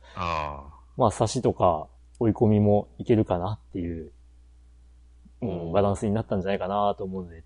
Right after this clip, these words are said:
Speaker 2: まだ触れてないんですけど、ちょっと期待をしてます。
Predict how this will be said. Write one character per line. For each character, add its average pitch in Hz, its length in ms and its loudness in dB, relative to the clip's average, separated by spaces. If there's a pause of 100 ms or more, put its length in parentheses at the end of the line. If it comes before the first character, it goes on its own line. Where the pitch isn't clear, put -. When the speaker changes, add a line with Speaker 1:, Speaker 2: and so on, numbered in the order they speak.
(360)
Speaker 2:
ま 135 160 2
だ 101 220 2
触 - 140 2
れ 113 100 6
て 110 80 0
な 123 140 4
い 101 40 4
ん 92 60 -2
で 82 60 -10
す - 80 -20
け - 80 -10
ど、 80 80 -10
ち - 100 -10
ょ - 20 -8
っ - 20 -16
と - 100 -8
期 - 180 -10
待 92 180 0
を 85 160 -6
し - 80 -18
て - 80 -2
ま 78 160 -10
す。 - 160 -20